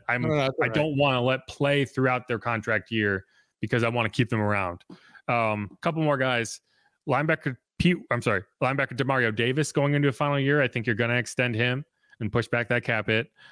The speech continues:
Speaker 1: Uh, safety Tyrann Matthew is a big, is more of a question. I think you probably do. Um, and it would annoy people 'cause he's, he's probably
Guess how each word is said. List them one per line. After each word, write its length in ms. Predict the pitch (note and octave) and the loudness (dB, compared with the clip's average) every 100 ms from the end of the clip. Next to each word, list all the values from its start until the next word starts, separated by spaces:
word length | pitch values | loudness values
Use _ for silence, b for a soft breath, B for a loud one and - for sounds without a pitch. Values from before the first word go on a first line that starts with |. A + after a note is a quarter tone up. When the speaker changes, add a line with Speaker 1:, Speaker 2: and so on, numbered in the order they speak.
| B - | B -2
Speaker 1:
Uh, 220 | G#2+ G#2 | 0 0
safety 340 | - C3+ C3+ | 0 -2 -2
Tyrann 320 | C3+ C3 C3+ C3 | -2 -2 -2 0
Matthew 340 | C3 B2+ B2+ | -2 -2 -2
is 100 | G#2+ | -2
a 40 | |
big, 260 | G#2 G2 A2+ - _ | -2 -2 -4 -6 _
is 120 | B2 A2+ | -4 0
more 160 | B2 | 2
of 80 | A#2+ | 2
a 40 | |
question. 580 | A2 - A2+ - G#2 A#2 _ _ _ _ _ _ - | 0 -2 -2 -4 -14 -18 _ _ _ _ _ _ -8
I 80 | A#2+ | -4
think 220 | D3 - | -4 -4
you 60 | C#3+ | -2
probably 320 | D3+ D#3 E3 | -2 0 0
do. 320 | E3 F3 G#2+ - _ _ _ _ _ _ _ - | 2 2 0 -8 _ _ _ _ _ _ _ -4
Um, 480 | B2+ B2+ A#2+ A2+ A2+ | -2 0 0 -4 -2
and 40 | |
it 100 | B2 | 2
would 100 | C#3+ | 2
annoy 180 | C#3 D3+ | 4 2
people 220 | C#3+ A#2 | 2 0
'cause 160 | A2 A#2 | 0 0
he's, 240 | A2 G#2+ | -2 -4
he's 180 | B2 A2+ | -6 -6
probably 500 | - C3 A#2+ A#2 A2 | -4 -2 0 0 0